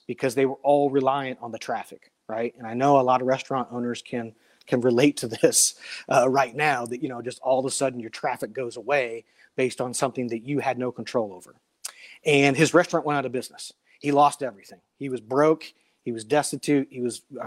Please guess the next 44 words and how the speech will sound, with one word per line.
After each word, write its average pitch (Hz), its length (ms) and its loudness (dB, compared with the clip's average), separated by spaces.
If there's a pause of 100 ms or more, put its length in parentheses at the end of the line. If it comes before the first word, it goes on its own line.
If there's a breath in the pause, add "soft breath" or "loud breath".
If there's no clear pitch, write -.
(120)
about 127 280 2
to 147 60 2
lose 135 220 4
his 117 140 -6
home. 139 320 0
He 113 180 -10
owed 131 180 0
people 123 280 -4
a - 20 -4
lot 123 220 2
of 131 60 -14
money, 123 340 -10 (360 soft breath)
et - 100 -14
cetera, 131 280 2
et 117 120 -8
cetera. 110 340 -6
So 127 100 -8
what 123 180 2
did 147 120 4
he 147 100 -4
do? 131 300 2 (340 soft breath)
He 123 140 -8
pivoted, - 600 -2
and 151 100 -6
he 131 60 -4
came 165 200 4
up 180 120 2
with 131 160 0
a 127 60 -4
new 139 300 0
business 185 420 2
plan. 101 480 -12 (440 loud breath)
And 123 160 -2
what 156 160 4
he 165 120 -2
did 160 220 4
was 127 120 -4
actually 131 340 -2
brilliant 123 640 2
because 123 380 -4
he - 220 -4
went 143 220 0
around 147 460 -2
to 131 260 -2